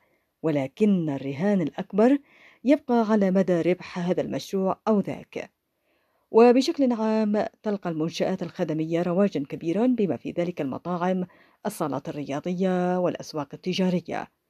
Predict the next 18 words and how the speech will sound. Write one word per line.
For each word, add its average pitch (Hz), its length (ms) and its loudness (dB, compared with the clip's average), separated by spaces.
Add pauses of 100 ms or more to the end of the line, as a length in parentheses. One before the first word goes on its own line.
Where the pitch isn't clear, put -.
(580)
ويعتبر 214 840 4
مشروع 143 640 -4
صالة 214 500 2
رياضية 180 1000 0
ذو 196 140 0
شهرة 196 500 -2
واسعة 208 480 2 (420)
وخاصة 175 480 0
في - 240 -8
أيامنا 214 440 4
هذه 214 420 0 (480)
بعد 262 220 0
انتشار 196 500 0
الأفكار 175 440 -6
المختلفة 160 640 -6
حول 226 360 0
الجسم 190 480 -4 (180)
المنحوت 208 760 2